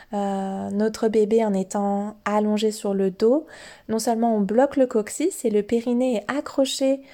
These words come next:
euh, à cet os du coccyx, on bloque le coccyx, on écrase le sacrum, mais en plus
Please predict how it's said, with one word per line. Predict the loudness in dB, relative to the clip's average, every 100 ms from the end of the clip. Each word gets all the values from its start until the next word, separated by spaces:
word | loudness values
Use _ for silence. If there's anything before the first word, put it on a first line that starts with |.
| -20 -20 -6
euh, | -2 -2 -2 -6 -8 -10 -8
à | -4 -4
cet | -2 -2 2
os | 0
du | 0 -4
coccyx, | -2 -2 -4 -6 -6 -6
on | -4
bloque | 0 0 2
le | -2
coccyx, | 0 -4 -6 -8 -8 -8 -10
on | -6 -4
écrase | -4 -2 0
le | 0
sacrum, | -4 -4 -6 -4 -2
mais | -2
en | -4
plus | -4 -4 -4